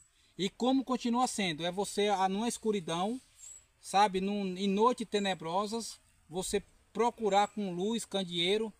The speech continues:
é, algum tipo de lanterna, é, matar esses passarinhos, matar esses animais pra poder você, é, ajudar no sustento,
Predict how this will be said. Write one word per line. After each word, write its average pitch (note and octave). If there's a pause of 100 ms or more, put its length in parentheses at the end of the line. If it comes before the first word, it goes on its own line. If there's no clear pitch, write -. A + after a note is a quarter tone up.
(460)
é, F3
algum A3
tipo A3+
de G#3
lanterna, G3+ (480)
é, D#3
matar G3 (480)
esses F3+
passarinhos, F#3
matar F3+
esses F3+
animais F3
pra F#3+
poder F3+
você, F3
é, E3
ajudar E3+
no E3+
sustento, E3